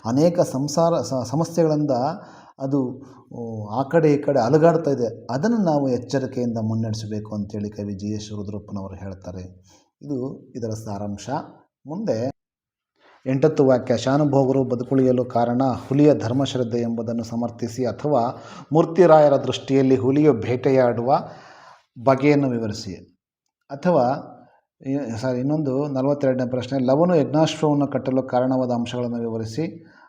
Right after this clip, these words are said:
ಅಥವಾ ಲವನಲ್ಲಿದ್ದ ಸಹಜ ಕ್ಷಾತ್ರಗುಣ ವೀರಲೋಪದ್ಯದಲ್ಲಿ ವ್ಯಕ್ತವಾಗಿರುವ ಬಗೆಯನ್ನು ನಿಮ್ಮ ಮಾತುಗಳಲ್ಲಿ ಬರೆಯಿರಿ.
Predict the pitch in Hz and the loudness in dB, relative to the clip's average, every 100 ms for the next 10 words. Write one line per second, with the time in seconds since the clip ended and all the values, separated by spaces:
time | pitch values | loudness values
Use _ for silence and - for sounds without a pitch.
0 | - 131 156 160 143 123 131 170 175 170 | -10 -4 2 4 4 2 2 0 0 0
1 | 160 - 135 143 156 - 120 120 - 151 | 0 0 0 2 0 -2 -6 -4 0 2
2 | 143 151 139 127 143 143 143 131 127 131 | 2 0 0 -2 0 0 0 -2 -2 -2
3 | 135 120 113 110 127 120 123 110 110 120 | -2 -4 -6 -6 -4 -4 -4 -4 -4 -4
4 | 117 113 113 120 110 107 110 107 135 147 | -4 -6 -6 -6 -6 -6 -8 -8 -6 -6
5 | 110 92 - - | -6 -8 -14 -20